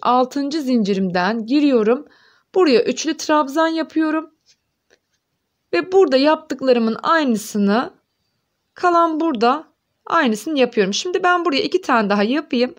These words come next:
Bir üst sıraya geçerken görüşelim. Arkadaşlar ben birinci sıramın sonuna geldim. Bir, iki, üç, dört tane motif üzerinde uyguladım. Şurada zincirim kalıyor. Bunu keseceğim sonrasında.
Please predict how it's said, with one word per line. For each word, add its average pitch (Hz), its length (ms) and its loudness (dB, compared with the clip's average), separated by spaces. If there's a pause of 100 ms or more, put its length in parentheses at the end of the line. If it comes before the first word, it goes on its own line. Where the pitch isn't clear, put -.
(420)
Bir 349 120 4
üst - 240 0
sıraya 247 240 2
geçerken 254 680 -2
görüşelim. 214 460 2 (800)
Arkadaşlar 285 680 -2
ben 330 200 0
birinci 339 300 0
sıramın 262 340 -4
sonuna 233 380 -2
geldim. 277 640 -2
Bir, 247 460 0
iki, 247 400 -8
üç, - 400 -8
dört 320 240 -2
tane 214 260 0
motif 262 400 -6
üzerinde 233 600 0 (540)
uyguladım. 285 580 2 (240)
Şurada 349 360 -2
zincirim 339 440 -2
kalıyor. 247 420 2
Bunu 311 280 -6
keseceğim 262 580 -2
sonrasında. 202 800 -2